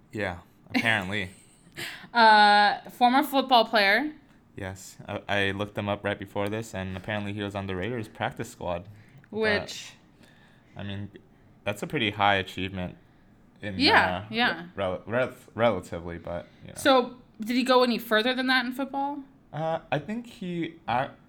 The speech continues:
Speaker 1: I don't know. I didn't read, I don't,
Speaker 2: All right.
Speaker 1: I don't remember the blurb.
Speaker 2: And he, uh, he dated Aly Raisman, the Olympic gymnast.
Speaker 1: Oh,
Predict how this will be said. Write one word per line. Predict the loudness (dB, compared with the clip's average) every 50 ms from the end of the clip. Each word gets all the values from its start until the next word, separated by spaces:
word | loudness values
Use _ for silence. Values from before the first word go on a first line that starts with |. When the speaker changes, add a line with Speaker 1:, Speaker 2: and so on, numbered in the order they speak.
| _ _
Speaker 1:
I | -10 -8
don't | -8 -8 -6 -6
know. | -6 -4 -4 -6 -8 -10 -6
I | -6 -4 -4
didn't | -4 -6 -6
read, | -4 -4 -4 -4 -4
I | -4 -6 -4
don't, | -4
Speaker 2:
All | -2 0
right. | 2 2
Speaker 1:
I | 2 0
don't | 0 -4
remember | -6 -8 -8 -10 -10 -12
the | -14 -14
blurb. | -12 -12 -12 -12 -12 -16 -20 -20 -6 0
Speaker 2:
And | 2 4 4 4 4 2 2 0 -2 -4
he, | -8 -8 -6 -4 -2 0 2 2
uh, | 4 4 4 2 2 2 0 -2 -4 -8
he | -4 -4 -4 -4
dated | 0 2 2 2 4 2 2 4 4 4 4 4 2 0 -4 2 2
Aly | 4 4 4 2
Raisman, | 2 2 2 2 2 0 -2 0 0 0 -2 -2 -4 -2
the | 0 0 0 0 0
Olympic | -2 -2 -4 -2 -4 -4 -2
gymnast. | -4 -4 -2 0 -2 -2 -2 -4 -6 -12 -16 -20 -20 _ _ -14
Speaker 1:
Oh, | -12 -10 -10 -10